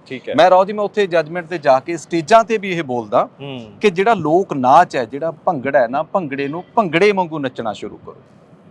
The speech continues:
Speaker 2: ਅਕਸਰ ਮੇਰਾ ਖਿਆਲ, ਮੈਂ ਪਿਛਲੇ ਦੋ ਸਾਲਾਂ ਤੋਂ ਬਾਅਦ ਕਿ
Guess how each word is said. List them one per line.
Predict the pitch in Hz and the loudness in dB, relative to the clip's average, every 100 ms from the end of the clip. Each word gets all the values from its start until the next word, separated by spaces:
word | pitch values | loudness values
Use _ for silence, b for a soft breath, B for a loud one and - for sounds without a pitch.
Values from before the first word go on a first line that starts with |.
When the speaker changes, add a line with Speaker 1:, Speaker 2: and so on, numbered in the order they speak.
| _ - | _ 0
Speaker 2:
ਅਕਸਰ | 139 - 180 | 0 2 -4
ਮੇਰਾ | 147 156 170 | 0 4 4
ਖਿਆਲ, | 156 160 156 | 6 2 2
ਮੈਂ | 156 | -4
ਪਿਛਲੇ | 147 147 147 | -4 -10 -8
ਦੋ | 139 139 | -6 -4
ਸਾਲਾਂ | 147 143 | 0 0
ਤੋਂ | 135 | 0
ਬਾਅਦ | 131 131 143 | 2 2 0
ਕਿ | 151 | -10